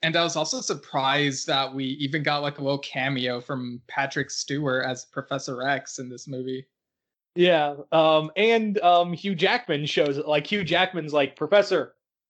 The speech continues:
Speaker 2: the hell's going on?" Like, he
Speaker 1: Yeah.
Speaker 2: just walks in
Speaker 1: <laughs>
Speaker 2: with, like, a cigar in his mouth, and he's just like, "What'd I miss?" <laughs> Um,
Speaker 1: Yeah.
Speaker 2: uh,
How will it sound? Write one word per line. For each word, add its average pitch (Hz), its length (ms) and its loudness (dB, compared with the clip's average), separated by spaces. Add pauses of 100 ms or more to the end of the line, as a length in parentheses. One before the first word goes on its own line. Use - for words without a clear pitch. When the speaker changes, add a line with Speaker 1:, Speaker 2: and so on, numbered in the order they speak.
(120)
Speaker 2:
the 123 60 -18
hell's 151 180 0
going 185 240 6
on?" 170 440 2
Like, 175 220 4
he 277 80 4
Speaker 1:
Yeah. - 40 6
Speaker 2:
just 302 240 0
walks 208 240 0
in 208 160 2
Speaker 1:
<laughs> - 0 -
Speaker 2:
with, 202 100 2
like, 185 160 0
a 170 60 -6
cigar 165 420 2
in 180 80 0
his 160 140 -4
mouth, 156 260 0
and 165 80 -8
he's 143 120 -6
just 151 180 -6
like, 147 240 -2 (260)
"What'd 143 200 0
I 139 40 0
miss?" 143 440 0 (200)
<laughs> - 200 -2
Um, 170 400 0 (420)
Speaker 1:
Yeah. 143 360 2
Speaker 2:
uh, 165 300 0